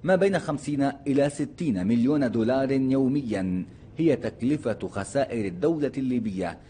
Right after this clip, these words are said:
جراء إغلاق الحقول والموانئ بحسب وزارة النفط.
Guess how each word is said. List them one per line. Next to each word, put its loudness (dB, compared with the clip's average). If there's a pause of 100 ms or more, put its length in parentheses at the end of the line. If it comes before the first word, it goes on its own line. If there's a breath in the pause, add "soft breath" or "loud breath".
(120)
جراء -4
إغلاق -2
الحقول -4
والموانئ 0 (260)
بحسب -4
وزارة -4
النفط. -4